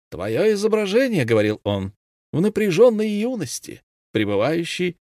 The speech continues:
за мужскими застежками". Красотка уходила, дав ему на прощание флорин,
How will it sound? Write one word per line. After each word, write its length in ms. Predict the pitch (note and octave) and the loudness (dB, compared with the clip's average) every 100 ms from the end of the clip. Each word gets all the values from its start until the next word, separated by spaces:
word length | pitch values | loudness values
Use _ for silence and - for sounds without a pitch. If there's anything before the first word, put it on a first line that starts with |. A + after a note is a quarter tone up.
| _ - | _ -4
за 180 | F3 G#3 | 0 2
мужскими 600 | A3 G3 - D#3 E3+ F#3+ | 2 -2 -2 2 2 2
застежками". 1000 | G#3 G#3+ - G#2+ B2+ - C#3+ D3+ D#3+ - _ _ _ _ _ _ _ _ _ _ _ _ - | 0 -2 -4 -2 -2 -2 -2 0 0 -2 _ _ _ _ _ _ _ _ _ _ _ _ -12
Красотка 580 | G2 F#2 - F#3 - | -10 -6 -4 -4 -2
уходила, 600 | B2+ A#2 A2+ A2 E3 F3 | -2 0 -2 0 0 -2
дав 260 | F3 C#3 E3 | -4 -4 -4
ему 220 | - D3+ | -4 -2
на 140 | D#3 C#3 | -2 -2
прощание 680 | C3 A#2 - G#2+ G#2+ G2+ G2 | -2 -2 -2 -4 -2 -2 -4
флорин, 580 | - E2+ E2 F2+ F#2+ | -6 -6 -6 -6 -8